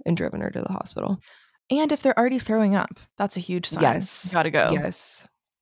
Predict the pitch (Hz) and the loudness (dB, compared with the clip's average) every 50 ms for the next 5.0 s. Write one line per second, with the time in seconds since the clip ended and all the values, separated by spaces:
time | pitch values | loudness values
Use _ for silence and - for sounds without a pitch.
0 | _ _ - 165 160 151 160 - 160 156 - 170 - 170 175 - 160 147 135 - | _ _ 0 0 0 0 -2 -4 -4 -4 -4 -4 -4 -6 -4 -4 -4 -2 -2 -2
1 | - - - - - - - - - - - - - - - - - - - - | -2 -2 -4 -4 -4 -4 -2 -2 -2 -2 -4 -6 -8 -8 -10 -14 -20 -20 -20 -20
2 | - _ _ - 170 165 - - 180 180 175 175 - - 165 160 151 156 156 151 | -20 _ _ 2 2 2 2 0 2 2 2 2 2 0 0 0 2 2 0 -2
3 | - - - 160 156 151 147 151 151 151 - - - 170 160 165 - - 180 190 | -2 -2 -2 0 0 2 2 2 0 0 -2 -2 0 0 0 -2 -2 2 4 6
4 | 196 190 180 - - 180 156 151 160 160 160 - 165 156 151 151 151 147 - | 6 4 4 2 2 2 2 2 2 0 -2 -2 0 2 2 2 2 2 0